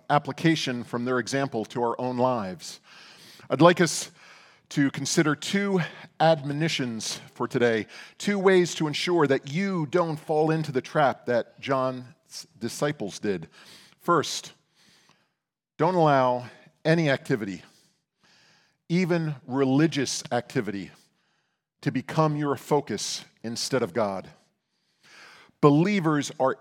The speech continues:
inundated with the chance to pursue all kinds of different activities.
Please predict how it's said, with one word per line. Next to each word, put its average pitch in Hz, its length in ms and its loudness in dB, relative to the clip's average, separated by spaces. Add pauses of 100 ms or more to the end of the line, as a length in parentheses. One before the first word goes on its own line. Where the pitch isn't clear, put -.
inundated 110 800 0 (320)
with 139 160 -2
the - 80 -4
chance 123 680 -4
to - 120 -4
pursue 120 640 -6 (440)
all 147 300 2
kinds 92 760 -6 (100)
of 104 160 -6
different 110 300 -6
activities. 98 560 -10